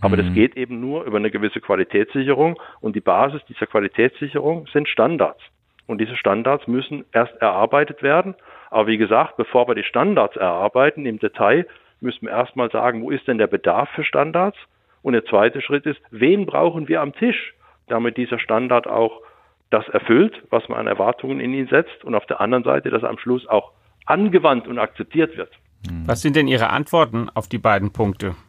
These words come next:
Speaker 3: oder auf die beiden selbstgestellten Fragen? Was sind denn, können Sie mal ein paar Beispiele sagen für Standards, die wir brauchen, die Sie
Speaker 2: Und
Speaker 3: jetzt gerade diskutieren?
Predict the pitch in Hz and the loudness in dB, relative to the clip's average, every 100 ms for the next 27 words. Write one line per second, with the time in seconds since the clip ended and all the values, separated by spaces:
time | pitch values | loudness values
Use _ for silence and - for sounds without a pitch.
0 | _ - - 107 104 117 107 104 107 113 | _ -10 0 0 0 -2 0 0 2 -2
1 | - 120 - 113 - 104 - 117 113 - | -4 -10 -4 -4 -4 -10 -2 0 0 -4
2 | - - 120 - 143 147 139 139 135 139 | -12 -2 -2 -2 0 0 0 -2 0 0
3 | 135 117 - - 113 131 135 139 - 139 | 0 0 -6 -4 -2 2 2 0 -2 0
4 | 131 127 135 123 - 127 123 - - _ | 2 2 0 -4 -4 0 0 -2 -10 _
5 | _ - - 113 139 147 151 156 - - | _ -12 0 0 2 0 0 -2 -12 -16
6 | _ _ - 117 113 - 87 92 110 160 | _ _ -4 0 0 0 2 2 2 -4
7 | 208 - _ _ _ _ - 117 117 120 | -6 -8 _ _ _ _ -8 0 2 2
8 | - 120 120 120 - 123 - 117 131 196 | 0 -2 -2 -4 -6 -8 -4 -2 -2 -4